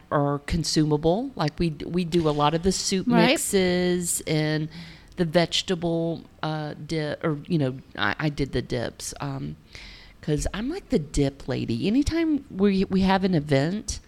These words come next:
Speaker 1: I'm always there with some yummy type of dip.
Speaker 2: Mm-hmm.
Speaker 1: And I get a lot of my dips from, from those folks. I don't even know the name, but you know if you know.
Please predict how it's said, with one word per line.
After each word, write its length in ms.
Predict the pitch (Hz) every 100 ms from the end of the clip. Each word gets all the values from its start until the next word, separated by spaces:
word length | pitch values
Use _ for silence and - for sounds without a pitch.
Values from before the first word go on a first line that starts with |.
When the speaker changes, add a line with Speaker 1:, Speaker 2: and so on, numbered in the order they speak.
| - - - - - -
Speaker 1:
I'm 220 | 170 185 -
always 640 | 175 190 208 233 220 196
there 420 | 175 170 165 165
with 500 | 165 165 160 151 147 -
some 440 | - - 190 190 180 -
yummy 600 | 156 139 151 156 160 156
type 340 | - 139 -
of 240 | 123 -
dip. 340 | - 64 - - - 233
Speaker 2:
Mm-hmm. 320 | 202 185 180
Speaker 1:
And 300 | 156 147 143 -
I 140 | 147
get 220 | 156 175
a 40 | 165
lot 240 | 156 156
of 120 | 143
my 160 | 139 131
dips 420 | 127 131 123 -
from, 540 | - - 120 120 120 113 - - - - - - -
from 280 | - 139 127
those 200 | 135 -
folks. 300 | 151 143 -
I 20 | 269
don't 120 | 359
even 200 | 294 220
know 120 | 170
the 100 | 160
name, 540 | 151 135 139 139 151 170 - - - - -
but 120 | 196
you 160 | 196 202
know 460 | 196 196 196 190 -
if 240 | 160 -
you 120 | 160
know. 500 | 143 120 92 98 135